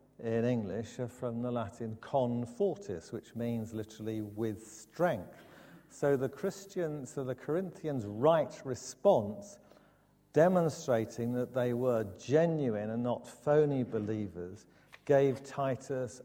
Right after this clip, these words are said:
a spiritual strengthening boost. And Paul too,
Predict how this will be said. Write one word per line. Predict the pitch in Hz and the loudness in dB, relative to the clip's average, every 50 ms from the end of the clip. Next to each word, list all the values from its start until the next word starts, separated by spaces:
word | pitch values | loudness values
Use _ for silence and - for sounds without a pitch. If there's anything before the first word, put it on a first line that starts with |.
| - - | -10 -8
a | 135 131 | -6 -6
spiritual | 123 - - - - - - _ - - 151 156 156 147 151 151 - - - - 143 139 131 131 135 131 123 113 120 | -6 -6 -10 -16 -16 -18 -18 _ 2 4 6 8 8 6 4 0 -6 -12 -8 -4 -4 -2 -2 -2 -2 -4 -4 -6 -8
strengthening | - - 165 - - - 143 139 135 131 117 - - - - 131 123 127 123 123 120 113 104 98 - - | -10 -14 -18 -18 -6 0 2 4 4 2 0 -6 -10 -8 -4 -2 0 0 0 0 -2 -2 -4 -6 -8 -4
boost. | - 170 175 143 101 - - - - - - - - _ _ _ _ _ _ _ _ _ _ _ _ _ _ _ _ _ _ _ _ _ _ _ _ _ _ _ - - _ - | 0 2 2 2 0 -2 -6 -14 -16 -18 -20 -20 -20 _ _ _ _ _ _ _ _ _ _ _ _ _ _ _ _ _ _ _ _ _ _ _ _ _ _ _ -20 -14 _ -4
And | 131 131 120 | -4 -4 -2
Paul | 131 - 160 151 143 139 131 | 0 4 4 6 6 4 0
too, | 127 - - - 214 175 117 92 87 | -2 -2 2 4 4 4 4 2 -2